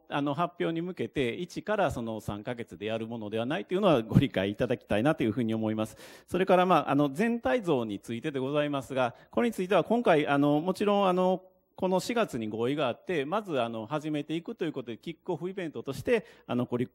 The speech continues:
この取り組みをまずやろうということでございますので、あの、まずこのキックオフイベントについて、あの、取り組みについて、あの、詳細を、まあ、京都府教育委員会とも連携して検討を進めてきているというところでございます。で、あの、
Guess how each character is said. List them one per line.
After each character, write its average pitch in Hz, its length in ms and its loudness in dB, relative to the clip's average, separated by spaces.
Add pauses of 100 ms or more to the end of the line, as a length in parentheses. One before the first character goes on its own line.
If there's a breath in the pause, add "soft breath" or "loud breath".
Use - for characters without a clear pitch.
こ 131 120 -10
の 123 100 -6
取 110 160 -6
り 110 60 -14
組 139 140 -8
み 185 40 -6
を 196 80 -4
ま 147 140 -2
ず 104 100 -8
や 117 160 0
ろ 127 140 -2
う 156 40 -8
と 110 100 -8
い 107 40 -6
う 104 60 -10
こ 117 100 -8
と 104 100 -8
で 107 100 -8
ご 117 120 -4
ざ 131 100 0
い 131 60 -2
ま 131 100 -2
す 131 120 -8
の 151 100 -4
で、 196 200 -2 (200 loud breath)
あ 131 100 -2
の、 135 320 0 (120)
ま 165 120 2
ず 135 80 -4
こ 127 120 -2
の 123 100 0
キ 131 120 -10
ッ - 20 -20
ク - 160 -6
オ 123 40 -2
フ 127 120 -6
イ 131 60 -4
ベ 120 120 -6
ン 110 60 -8
ト 107 100 -8
に 107 120 -10
つ 123 140 -12
い 123 60 -10
て、 226 300 -2
あ 120 80 -2
の、 101 340 -4
取 104 160 -6
り 92 40 -16
組 92 160 -12
み 92 40 -8
に 92 80 -10
つ - 100 -10
い 117 60 -8
て、 185 160 0
あ 151 80 4
の、 117 160 0
詳 101 220 -2
細 120 240 -2
を、 180 40 0
ま 165 120 0
あ、 - 40 -6
京 110 160 -2
都 95 140 -6
府 98 80 -8
教 113 140 -4
育 107 160 -6
委 - 20 -4
員 101 60 -8
会 107 160 -10
と 208 80 -10
も 185 80 -6
連 120 180 -6
携 110 160 -4
し - 80 -8
て 208 140 0
検 110 260 -2
討 98 120 -4
を - 20 -4
進 - 200 -6
め 101 80 -2
て 98 120 -8
き - 80 -18
て 107 80 -4
い 104 60 0
る 104 100 -6
と 98 80 -4
い 92 60 -2
う 92 40 -8
と - 160 -6
こ 104 80 -8
ろ 95 60 -4
で 92 80 -8
ご 92 100 -8
ざ 95 100 -4
い 92 60 -6
ま 107 100 -4
す。 - 120 -16 (320 loud breath)
で、 196 120 0
あ 196 60 2
の、 202 220 2